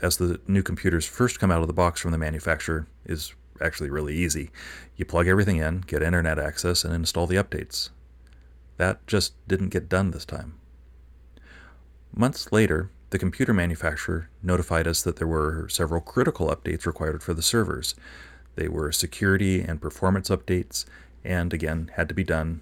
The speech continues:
in the late night. And I was available, so I did the installation. And everything seemed to go smoothly until a week later,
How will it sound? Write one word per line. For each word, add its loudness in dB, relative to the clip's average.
in -6
the -4
late -2
night. -2
And 4
I 6
was 2
available, 2
so 0
I 4
did 2
the 0
installation. -4
And -4
everything 0
seemed 2
to 0
go 0
smoothly -2
until 0
a -2
week -2
later, 0